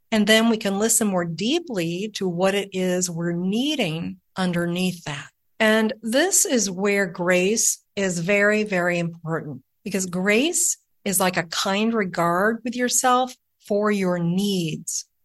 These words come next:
and really allowing yourself to have needs, having kind regard for your emotional self, for whatever it is feeling and experiencing, and weaving in grace in there,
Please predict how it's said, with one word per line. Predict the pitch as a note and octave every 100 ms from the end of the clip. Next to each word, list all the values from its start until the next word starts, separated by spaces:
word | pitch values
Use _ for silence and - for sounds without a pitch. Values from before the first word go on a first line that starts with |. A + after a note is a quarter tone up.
| _
and | G3+ F#3 F#3+
really | B3 C4 C4
allowing | G#3+ F3+ F3+ F3 G3 G#3 G3
yourself | F3+ E3+ F#3 E3+ E3+
to | -
have | - G3+ G#3 G#3 F#3+
needs, | F3+ F3 D3 D3+ - - - _ _
having | - F#3+ F3+ E3+
kind | E3+ - F#3+ G3
regard | F#3 F3 G#3 G3+ G3 F3+ E3
for | E3+ F3
your | F3
emotional | F3+ G3+ A3 A#3+ A#3+ - F#3
self, | - F3 D#3 D#3 D#3
for | F3+ F3 F3 F3+ - -
whatever | A3 A3+ A#3+ A#3+ A#3+ A3
it | A3 G3+
is | F#3+ - -
feeling | A3+ A#3 A#3 G3 F3+
and | E3+
experiencing, | E3+ - - A3 A3+ A#3 A3 F#3+ F3+ E3+ E3
and | E3+ F3+
weaving | G#3+ A#3 A3 G3+
in | F#3
grace | F3 F#3 F#3+ G#3+ G#3+ -
in | F#3 F#3
there, | E3+ E3 D#3+ E3+